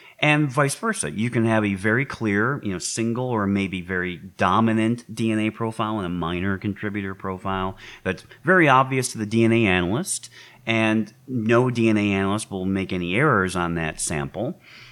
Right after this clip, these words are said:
compared to a very distorted, fragmentary bit of ridge detail that examiners can't agree on and potentially could have a higher error rate. And so it depends on the ambiguity of the data.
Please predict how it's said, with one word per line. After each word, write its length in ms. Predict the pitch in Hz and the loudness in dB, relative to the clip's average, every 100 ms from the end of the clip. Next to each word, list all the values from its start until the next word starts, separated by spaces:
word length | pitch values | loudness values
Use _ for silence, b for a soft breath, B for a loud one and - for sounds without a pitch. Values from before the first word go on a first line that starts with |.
| - | -4
compared 640 | 147 120 - 135 139 139 123 | -4 -2 -2 0 0 0 -4
to 360 | - 120 120 113 | -2 0 0 2
a 160 | 113 | 0
very 320 | 104 104 107 | 2 2 0
distorted, 580 | 120 139 - 104 101 110 | 0 -4 -2 0 0 -2
fragmentary 760 | - 101 101 104 101 101 98 95 | 0 2 2 2 -2 -2 -4 -4
bit 260 | 92 98 | -4 -6
of 220 | 95 90 90 | -6 -8 -6
ridge 260 | 117 127 | -6 -6
detail 640 | - 85 - 78 78 104 127 B B - | -10 -10 -8 -6 -4 -6 -8 B B 0
that 260 | 107 107 | 0 0
examiners 480 | 117 104 113 110 107 | -4 0 0 2 0
can't 240 | - 117 | -2 -2
agree 320 | 107 104 143 131 | -2 0 2 2
on 380 | 90 92 127 B B | 2 0 -2 B B
and 100 | 110 | -8
potentially 600 | 110 123 110 - 113 113 | -6 -4 -4 -2 -4 -4
could 480 | 101 - 113 107 - _ _ | -4 -4 -4 -6 -14 _ _
have 260 | 110 110 117 | -2 0 0
a 80 | 110 | -2
higher 380 | 113 117 117 - | 0 0 0 0
error 300 | 156 131 78 | 2 2 0
rate. 340 | 80 - - B B - | -4 -10 -14 B B -4
And 140 | 123 | 0
so 320 | - 143 139 | 2 2 2
it 320 | - 123 104 - | -2 -6 -6 -6
depends 520 | 123 - 131 127 117 | -6 -2 -2 0 0
on 120 | 110 | 2
the 180 | 104 - | 0 -2
ambiguity 800 | 98 101 95 95 - 87 82 78 | -4 -4 -4 -8 -8 -6 -6 -6
of 140 | 73 73 | -8 -10
the 80 | 73 | -8
data. 500 | 98 78 - - | -6 -6 -8 -12